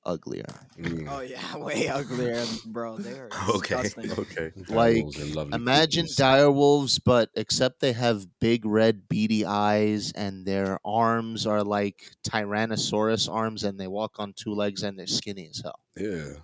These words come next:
Speaker 4: All right.
Speaker 3: Yeah. It's
Speaker 1: Yeah.
Speaker 3: disgusting.
Speaker 1: So,
Speaker 2: It's
Speaker 1: like
Speaker 2: like something out of Fallout more than it is out of this game almost.
Speaker 3: Oh.
Speaker 2: Creepy. Okay.
Speaker 1: Yeah. Oh, there's much creepier things. But
Speaker 3: Yeah.
Speaker 1: anyway, um, there's a,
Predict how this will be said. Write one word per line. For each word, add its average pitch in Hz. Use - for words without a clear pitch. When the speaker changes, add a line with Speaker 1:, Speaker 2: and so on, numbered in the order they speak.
Speaker 4:
All 85
right. 107
Speaker 3:
Yeah. -
It's -
Speaker 1:
Yeah. 104
Speaker 3:
disgusting. -
Speaker 1:
So, 107
Speaker 2:
It's 104
Speaker 1:
like 104
Speaker 2:
like 98
something 110
out 92
of 80
Fallout 76
more 82
than 78
it 76
is 76
out 76
of 76
this 80
game 71
almost. 78
Speaker 3:
Oh. -
Speaker 2:
Creepy. -
Okay. 92
Speaker 1:
Yeah. 87
Oh, 127
there's 120
much 113
creepier 101
things. 101
But 113
Speaker 3:
Yeah. 104
Speaker 1:
anyway, 127
um, 110
there's 135
a, 123